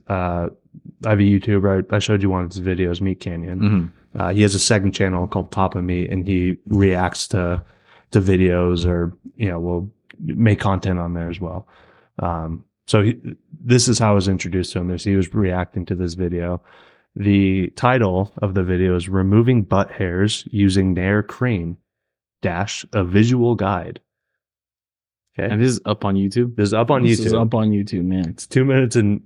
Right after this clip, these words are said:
Speaker 1: fifty-seven seconds.
Speaker 3: So we watched, I watched the video, and it's, I watched the Papa Meat one,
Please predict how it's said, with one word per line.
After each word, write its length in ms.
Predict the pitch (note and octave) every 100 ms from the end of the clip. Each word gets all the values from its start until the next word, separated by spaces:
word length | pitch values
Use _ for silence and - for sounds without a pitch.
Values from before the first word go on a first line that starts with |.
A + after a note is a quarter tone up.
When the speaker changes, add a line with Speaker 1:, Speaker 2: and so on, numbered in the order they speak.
| -
Speaker 1:
fifty-seven 580 | B2 A#2+ G#2+ A#2 G2+ G2+
seconds. 440 | F2+ E2+ F2 G2
Speaker 3:
So 120 | -
we 120 | A#2+
watched, 320 | D3+ G3 F#3+ - -
I 140 | B2+
watched 280 | C#3+ C#3 -
the 60 | A2
video, 560 | G#2+ G#2 G#2 G2 F#2+ - _ _ _ -
and 140 | A2
it's, 400 | G#2 F#2 - - - _ _ _ _ _
I 80 | -
watched 220 | A#2+ A#2+
the 80 | A#2+
Papa 280 | G#2+ G#2+ -
Meat 260 | G2+ G2+ -
one, 240 | G2+ C#2